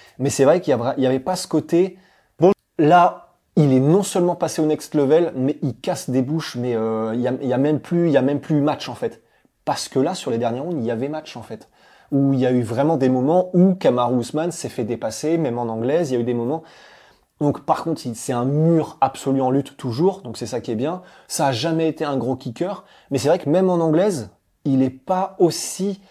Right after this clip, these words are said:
incisif que sa progression l'aurait laissé deviner. Donc, euh, à voir, effectivement. Mais, mais pareil, je,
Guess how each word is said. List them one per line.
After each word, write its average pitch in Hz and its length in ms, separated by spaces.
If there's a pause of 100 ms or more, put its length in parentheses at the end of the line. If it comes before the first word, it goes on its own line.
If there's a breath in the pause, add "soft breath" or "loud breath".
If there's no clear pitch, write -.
(920 soft breath)
incisif 196 880 (140)
que - 100
sa - 200
progression 175 800
l'aurait 147 320
laissé 165 360
deviner. 120 560 (880)
Donc, 120 320
euh, 113 560
à 135 140
voir, 131 280
effectivement. 117 540 (140)
Mais, 139 120
mais 135 160
pareil, 143 380
je, 113 360